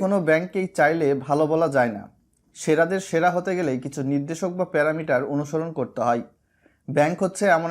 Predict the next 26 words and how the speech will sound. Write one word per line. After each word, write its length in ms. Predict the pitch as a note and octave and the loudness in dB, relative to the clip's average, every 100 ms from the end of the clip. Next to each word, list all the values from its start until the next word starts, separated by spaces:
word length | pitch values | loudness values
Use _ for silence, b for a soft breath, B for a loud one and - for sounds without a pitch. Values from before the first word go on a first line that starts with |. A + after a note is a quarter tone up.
| E3+ | -4
একটা 140 | F3+ F3 | -6 -6
প্রতিষ্ঠান 460 | E3 E3+ - F3+ B3 - _ _ _ | -8 -8 -2 0 0 -8 _ _ _
যারা 240 | C3+ C#3+ D3 - | 0 2 2 2
সারপ্লাস 460 | D3 D3+ F3 F3+ G3 | 2 2 0 0 0
ইউনিট, 340 | F#3 G3 A#3 - - | -2 -2 -8 -6 2
অর্থাৎ 340 | E3+ - F3+ C#3 C#3 | 2 2 2 2 2
যাদের 220 | D3 F3 F3 | 2 2 -2
কাছে 160 | E3+ F#3 | -4 0
টাকা 180 | D3 D3 | 2 2
রয়েছে 340 | D#3+ E3 D#3+ G#3+ C#4 _ _ _ _ - | 2 0 -2 -6 -6 _ _ _ _ 0
তাদের 240 | D3+ F#3 F3+ | 2 2 2
কাছ 120 | E3 D3+ | 2 2
থেকে 180 | - E3 C#3 C3+ | -4 -2 -2 0
টাকা 200 | D#3+ D#3 F3 | 0 2 0
বা 80 | F3 D3+ | 0 -2
ডিপোজিট 360 | C#3+ D#3 D#3+ D#3+ | -2 -4 -6 -2
কালেকশন 380 | C3+ C#3 C#3+ E3 F3 | 0 0 -2 -6 -2
করে, 140 | F3 G#3 A#3+ - b b b | 0 0 -2 -12 b b b
ডিপিসিটি 580 | C3 B2 D3+ F3+ F#3+ F#3+ F#3+ | -4 0 0 0 -2 0 0
ইউনিট, 300 | F3+ F#3+ A3 - - - | 0 0 -4 -8 -8 2
অর্থাৎ 380 | D#3+ D#3+ E3 C3+ C#3 - | 2 2 2 2 0 0
সাধারণ 380 | D3 D#3+ F3+ F3+ | 0 2 0 0
মানুষকে 480 | D#3 E3 E3+ - C3+ C3+ C3 B2+ | 0 0 -4 -2 0 0 -2 -2
ঋণ 80 | E3 E3+ | -2 -2
প্রদান 240 | F3 F3 E3+ | 0 0 0
করে 120 | F3 | -2